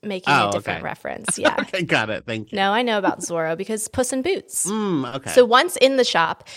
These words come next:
Speaker 1: she sees the usual spirit Halloween costumes, gorillas, pigs with blood coming from their snouts, werewolves,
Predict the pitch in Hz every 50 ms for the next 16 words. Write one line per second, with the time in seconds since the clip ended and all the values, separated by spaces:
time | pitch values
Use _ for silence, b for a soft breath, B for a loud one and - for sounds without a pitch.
0 | B B B - - 240 247 247 - 262 254 247 240 226 - - - 277 285 269
1 | 247 240 240 233 233 226 226 226 226 226 - 233 214 208 190 208 214 202 196 196
2 | 190 180 175 170 - - 190 170 175 175 - - 190 180 180 185 - - - 208
3 | 214 226 233 226 220 220 208 208 208 208 208 202 - - - 226 202 185 - -
4 | - 170 - _ - 247 247 247 233 - 240 247 226 220 208 196 - 208 202 196
5 | 190 196 - - 196 196 185 185 185 185 - - 240 226 226 226 220 220 226 214
6 | 214 214 208 202 196 -